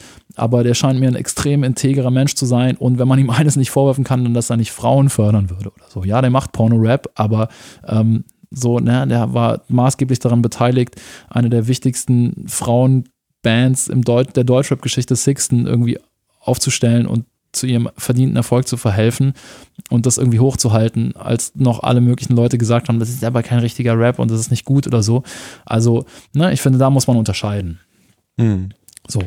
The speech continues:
Speaker 1: Und dass Rap von Überzeu-, Zeichnung lebt, ist irgendwie völlig klar. Und auch von Provokation. Klar gibt's auch bei Frauenarzt Sachen, die ich irgendwie jetzt nicht so geil finde, aber, ähm, ich finde,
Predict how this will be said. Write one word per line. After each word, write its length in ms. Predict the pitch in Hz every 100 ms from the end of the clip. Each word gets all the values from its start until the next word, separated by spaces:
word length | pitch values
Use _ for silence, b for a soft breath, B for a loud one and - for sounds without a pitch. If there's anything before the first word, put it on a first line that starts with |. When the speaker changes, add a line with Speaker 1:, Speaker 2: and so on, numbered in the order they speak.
| -
Speaker 1:
Und 220 | - 113 110
dass 180 | 123
Rap 180 | 123 135
von 160 | - 139
Überzeu-, 460 | 127 127 - 135 - -
Zeichnung 480 | - 135 151 160 151
lebt, 400 | 139 147 151 - B B B B
ist 180 | - 139
irgendwie 200 | 135 127
völlig 320 | - 123 117
klar. 520 | - 120 123 120 139 - _ -
Und 160 | 110
auch 100 | 110
von 160 | 120 131
Provokation. 1120 | - 117 117 117 - 127 131 147 147 139 131 B B -
Klar 220 | - 135
gibt's 180 | 139 -
auch 180 | 127 123
bei 160 | - 127
Frauenarzt 540 | - 127 147 127 -
Sachen, 280 | 127 127 123
die 80 | 117
ich 140 | -
irgendwie 300 | 131 120 117 B B B
jetzt 160 | - -
nicht 120 | 131
so 80 | 123
geil 280 | 110 110 139
finde, 360 | - 120 117
aber, 340 | 113 113 117 117 B B -
ähm, 380 | 117 117 117 - B B B B
ich 200 | - 120
finde, 580 | 139 139 131 127 - -